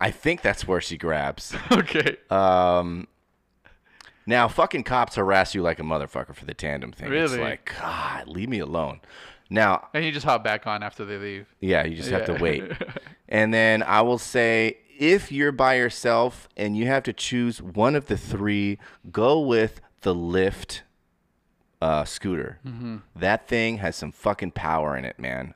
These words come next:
Speaker 1: I think they're, like,
Speaker 2: <laughs>
Speaker 1: illegally fast.
Speaker 2: <laughs> Yeah.
Speaker 1: These things go so fast.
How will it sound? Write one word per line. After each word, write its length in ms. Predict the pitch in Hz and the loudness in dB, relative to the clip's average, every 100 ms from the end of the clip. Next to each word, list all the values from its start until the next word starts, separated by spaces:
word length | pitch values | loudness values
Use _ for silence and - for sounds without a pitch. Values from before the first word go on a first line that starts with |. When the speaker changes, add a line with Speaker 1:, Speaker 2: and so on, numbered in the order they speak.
| - | -2
Speaker 1:
I 100 | 101 | -2
think 240 | - 143 - | 0 -2 0
they're, 200 | 117 98 | 2 4
like, 180 | 85 85 - | 2 0 -2
Speaker 2:
<laughs> 60 | |
Speaker 1:
illegally 760 | 104 101 101 117 120 110 104 98 | 0 0 2 2 4 2 0 -2
fast. 680 | - 73 69 69 - - - | -2 -2 -2 -4 -8 -10 -8
Speaker 2:
<laughs> 20 | |
Yeah. 320 | 170 165 - 113 | -6 -4 -2 -2
Speaker 1:
These 260 | 107 139 - | 0 0 0
things 340 | 151 151 151 | -2 0 -2
go 260 | - 139 135 | 0 2 2
so 640 | 123 - - 135 131 185 | -2 -8 -2 4 6 6
fast. 640 | 180 - 90 82 76 - | 4 4 6 6 2 -2